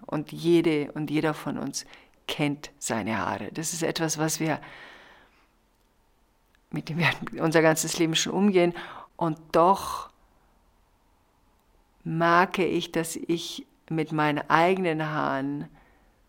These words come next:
immer wieder an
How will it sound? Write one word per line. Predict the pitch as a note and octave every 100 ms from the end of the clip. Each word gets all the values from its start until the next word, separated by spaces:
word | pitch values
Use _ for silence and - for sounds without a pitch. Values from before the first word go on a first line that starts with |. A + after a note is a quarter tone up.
| _ _ _ _ _ _ _
immer | F3+ E3+ D#3+ D#3
wieder | E3 D#3 D3 D3 D3+ -
an | - C#3 C#3 C3+ D#3+